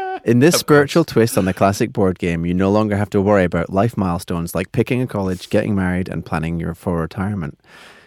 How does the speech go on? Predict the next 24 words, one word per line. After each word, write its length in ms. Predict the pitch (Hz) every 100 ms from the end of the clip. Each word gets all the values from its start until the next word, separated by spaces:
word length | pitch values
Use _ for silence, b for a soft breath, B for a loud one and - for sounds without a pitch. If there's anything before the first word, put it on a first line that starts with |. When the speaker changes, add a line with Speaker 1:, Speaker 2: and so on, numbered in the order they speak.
| -
Speaker 1:
Instead, 320 | 113 120 120
you'll 80 | 101
be 120 | 95
building 360 | 113 127 131
churches, 460 | 120 123 - 117 101
giving 200 | 110 123
to 60 | 123
charities, 440 | - 113 113 107
and 160 | 92 85
gathering 400 | 92 95 95 95
treasure 420 | - 92 87 95
in 140 | 101
heaven. 480 | 98 85 82 - 82 - _ _ _ _ _ _ - B B _ _ _ _ _ _ _ _ _ _ _ B B B B
The 80 | 104
game 400 | 101 92 90 90
of 240 | - 90
Speaker 2:
The 60 | 95
game 60 |
of 60 | 92
Speaker 1:
afterlife. 840 | - - 62 - - - - - -
Speaker 2:
the 160 | 98
game 280 | - 113 113
of 140 | 107
afterlife. 800 | 101 95 - 92 85 85 - _